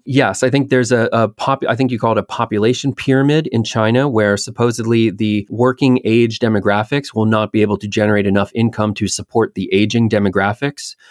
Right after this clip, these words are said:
The population is unbalanced. In that way, it's disproportionately old. But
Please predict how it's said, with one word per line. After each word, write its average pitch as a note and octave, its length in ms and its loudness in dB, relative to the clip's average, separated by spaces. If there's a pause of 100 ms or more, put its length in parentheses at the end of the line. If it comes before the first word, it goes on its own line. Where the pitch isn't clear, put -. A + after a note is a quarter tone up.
(160)
The G2+ 140 0 (120)
population A2+ 540 0
is G2+ 180 0
unbalanced. A2 640 0
In A#2 80 4
that A2 160 0
way, A#2+ 140 4
it's A2+ 100 -2
disproportionately G2 920 -4
old. G#2 400 -4 (480)
But C#3+ 340 0